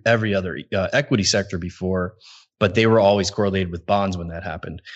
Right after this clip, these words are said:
This is a, a, a real special thing that's happening, and it makes energy a, a, uh, a, a must overweight in your portfolio. This report was from September. We've been pounding the table on this for a while,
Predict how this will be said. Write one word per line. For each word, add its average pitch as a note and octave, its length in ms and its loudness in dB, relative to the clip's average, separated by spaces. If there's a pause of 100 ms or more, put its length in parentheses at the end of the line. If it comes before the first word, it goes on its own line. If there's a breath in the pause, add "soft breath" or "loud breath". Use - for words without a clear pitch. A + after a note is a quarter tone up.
(200 loud breath)
This A2 160 4
is G#2+ 140 8
a, G2+ 180 0
a, F#2+ 240 -2
a G2 240 -2
real G#2+ 260 2
special G#2+ 500 2
thing G2+ 220 -2
that's G2 160 -2
happening, G2 640 -4 (100)
and F#2+ 80 -8
it F#2+ 120 -6
makes - 600 0 (560 loud breath)
energy G2+ 580 2
a, G2+ 220 -2
a, F#2+ 40 -2
uh, F#2 360 -2 (240)
a, A#2 180 -4
a A#2 60 4
must A2 560 4
overweight F#2+ 500 0
in G#2 100 -4
your F#2+ 120 -4
portfolio. F#2+ 680 0 (280 loud breath)
This D3 240 4
report C3 280 2
was A2 120 0
from G2+ 160 -2
September. A#2 480 0
We've G#2+ 120 0
been A2+ 220 2
pounding A2+ 380 0
the F#2+ 80 -4
table G#2 320 -2
on G2 160 -2
this F#2+ 120 -4
for G2 140 -4
a F2+ 80 0
while, A2 420 4